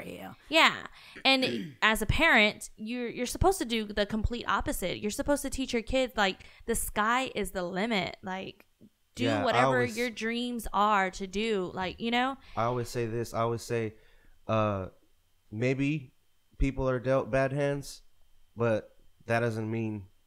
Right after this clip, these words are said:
Speaker 3: you, you can't make something with that hand. You have the same twenty-four hours in the day that everyone
Speaker 2: That
Speaker 3: else has.
Speaker 2: everyone else does. I feel the same exact way. I feel like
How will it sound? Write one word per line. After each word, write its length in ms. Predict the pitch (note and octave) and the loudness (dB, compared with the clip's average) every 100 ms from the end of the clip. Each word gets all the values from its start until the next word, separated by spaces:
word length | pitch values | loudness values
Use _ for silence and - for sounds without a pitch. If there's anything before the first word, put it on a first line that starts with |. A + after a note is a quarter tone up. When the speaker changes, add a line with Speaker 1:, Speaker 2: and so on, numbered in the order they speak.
| - | -18
Speaker 3:
you, 320 | G#2 G#2+ G2+ - | -10 -8 -10 -12
you 480 | F#2+ G#2+ G2+ G2 - - | -12 -8 -8 -10 -16 -12
can't 240 | - A#2+ G2 | -4 -2 -2
make 200 | G#2 A2 | -4 -4
something 360 | G#2+ G2 G2 | -8 -8 -8
with 140 | G2 G2 | -8 -4
that 180 | G2+ F#2 | -4 -4
hand. 260 | G2+ F#2 - _ _ _ _ - | -4 -6 -10 _ _ _ _ -6
You 120 | A2+ | 0
have 100 | B2 | 0
the 60 | G#2 | -2
same 240 | B2+ A#2 | -4 -2
twenty-four 420 | - A#2 A2 A2+ | 0 0 0 -2
hours 240 | A2 A2 G2 | 0 0 -2
in 140 | G#2 | -8
the 60 | F2+ | -4
day 240 | A#2 A2+ G2+ | -2 -2 -2
that 180 | G2 - | -6 -4
everyone 360 | A2+ G#2 G2+ G#2 | -4 -4 -4 -2
Speaker 2:
That 60 | |
Speaker 3:
else 100 | - | 0
has. 100 | - | 4
Speaker 2:
everyone 380 | A#3 B3 B3 A#3 | 4 4 2 2
else 240 | G#3+ G3+ | 2 -2
does. 240 | - F3 E3+ | -4 -6 -2
I 100 | G3+ | -4
feel 180 | G#3+ A#3 | -4 -6
the 100 | G#3+ | -8
same 580 | G#3 - - A3 A3 A3 | -10 -10 -6 -6 -4 -6
exact 560 | - G3 - F#3 F#3 | -8 -8 -2 -2 -2
way. 280 | F#3 F3+ E3 | -6 -4 -4
I 140 | - F3 | -6 -8
feel 200 | - G3 | -6 -4
like 360 | G3+ G3 - | -2 -4 -6